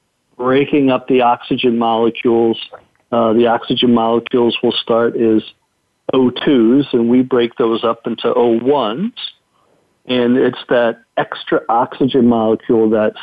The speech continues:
single oxygen molecule that's floating around and wants to do the work of, of penetrating a bacterial wall and killing it.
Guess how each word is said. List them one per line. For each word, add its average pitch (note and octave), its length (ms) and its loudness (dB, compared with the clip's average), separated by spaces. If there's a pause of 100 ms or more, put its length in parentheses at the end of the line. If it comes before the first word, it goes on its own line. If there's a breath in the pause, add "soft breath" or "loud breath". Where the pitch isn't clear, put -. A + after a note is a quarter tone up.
(120)
single D3 520 2 (540)
oxygen B2 580 0
molecule A#2 640 2
that's A2 220 -2 (120)
floating B2+ 460 2
around A#2+ 520 2
and A2 180 -2
wants A#2 340 -2
to A2 240 2 (540 soft breath)
do C3+ 180 0
the C3 100 2
work A#2+ 440 0
of, G#2+ 240 -2 (580)
of A2+ 360 -2
penetrating C3 640 2
a A#2 40 0
bacterial A#2 640 0
wall A2+ 360 0
and G#2+ 140 -10
killing A#2+ 380 -2
it. - 140 -14